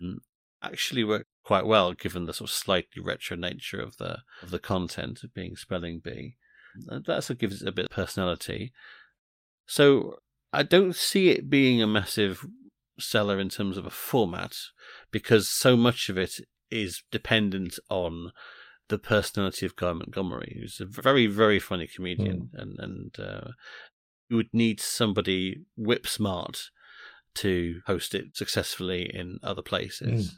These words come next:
Speaker 1: And of course, <laughs> the pun of the title won't work either. But
Speaker 2: No, they need to have an international title. But I mean, what, what I, no, I definitely need to check it out because, I mean, I quite like spelling-based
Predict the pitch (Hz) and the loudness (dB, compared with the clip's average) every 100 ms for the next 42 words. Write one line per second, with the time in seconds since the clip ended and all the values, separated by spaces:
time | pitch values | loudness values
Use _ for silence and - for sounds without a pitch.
0 | - 104 107 - 110 - - - - 185 | -6 -2 0 4 4 4 -2 -4 8 8
1 | - 165 147 - - 147 131 - - - | 10 8 8 6 4 6 6 2 -12 -8
2 | 110 120 113 113 107 98 104 104 95 - | -6 -2 6 6 6 2 2 2 2 2
3 | 92 90 85 110 - 123 117 110 120 120 | 2 2 -2 -6 2 10 10 12 10 10
4 | 117 107 104 98 98 98 92 - - - | 6 6 4 4 -2 -2 -2 -4 -12 0
5 | 98 95 95 87 - 131 - 131 131 135 | 0 0 -2 -8 -4 -4 -4 -4 4 6
6 | 135 - - 139 147 - 143 143 - 131 | 6 0 4 8 8 8 6 6 6 4
7 | 127 135 - 175 170 175 131 127 135 175 | 6 4 -2 -4 4 6 6 6 4 6
8 | 147 127 - - 107 - 101 101 117 110 | 4 2 0 -8 -6 0 2 2 4 4
9 | 92 - 101 - 95 87 - - - - | 4 -4 -6 -2 -2 -2 -8 -10 -20 -20
10 | _ 110 113 156 - 104 - 98 95 - | _ 4 8 6 8 4 6 4 4 0
11 | - 92 85 80 87 85 - | 0 0 0 0 -2 -2 -4